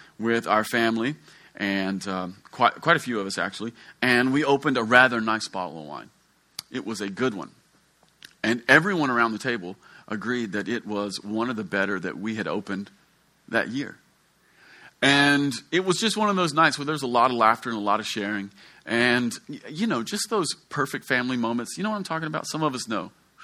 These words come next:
Even in good families, they're not always happening, right? It was just like, everything is, the universe is aligned. I don't know what's happening right now, but everything is perfect. And we opened this bottle of wine, and it just, it's just the perfect thing,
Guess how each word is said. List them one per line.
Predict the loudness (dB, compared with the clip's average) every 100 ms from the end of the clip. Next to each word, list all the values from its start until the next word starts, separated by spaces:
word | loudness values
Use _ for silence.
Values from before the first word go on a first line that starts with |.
| -20 -14 0
Even | 2 4
in | 4
good | 2 0
families, | 2 2 4 0 -4
they're | -2
not | 4 4
always | 4 2 2 0 -4 -10 _ _ _ _ -10
happening, | -6 -6 -6 -12 -12
right? | -6 -6 -6 -16 -20 -20 -14 -2
It |
was | 2
just | 4 4 2
like, | 0 -2 -14 -14 -6
everything | -4 -2 -4 -4 -4
is, | -4 -8 _ _ _ _ _ -6
the | -2
universe | 0 0 -2 -4
is | -8
aligned. | -6 -4 -4 0
I | 2
don't | 2
know | 0
what's | -2
happening | -2 -2 -2 -8
right | -8
now, | -8 -10 -12 -20 -20 -10
but | -6
everything | -4 -4
is | -4
perfect. | -4 -4 -4 -4
And |
we | -4
opened | -2 -4
this | -8
bottle | -2 0 0
of | 4
wine, | 4
and | 4 0
it |
just, | -4 -8 -12
it's | -14 -10 -8 -8 -6
just | -6 -6
the | -6
perfect | -2 -2 -2 -10
thing, | -10 -10 -10